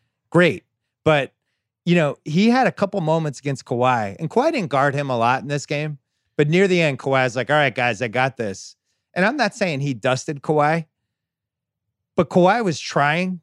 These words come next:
Kawhi has been unbelievable in the bubble. This is, like, full-fledged,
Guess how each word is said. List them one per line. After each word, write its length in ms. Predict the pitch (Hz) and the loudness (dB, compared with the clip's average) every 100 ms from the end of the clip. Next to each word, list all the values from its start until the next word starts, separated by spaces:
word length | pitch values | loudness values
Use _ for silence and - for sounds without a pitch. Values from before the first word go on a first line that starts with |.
| _ | _
Kawhi 340 | - 170 190 | 0 4 4
has 160 | 190 151 | 2 -2
been 240 | 120 143 | -4 -4
unbelievable 800 | 135 156 160 151 135 143 147 160 | -4 -4 -2 -2 -2 -4 0 0
in 80 | 151 | 0
the 80 | 135 | -4
bubble. 360 | 110 123 156 135 | -2 0 0 -2
This 220 | 151 - | -6 -8
is, 160 | 135 | -10
like, 200 | 131 117 | -8 -8
full-fledged, 960 | - - 170 - 151 143 143 117 - - | -8 0 0 0 0 0 0 -8 -14 -20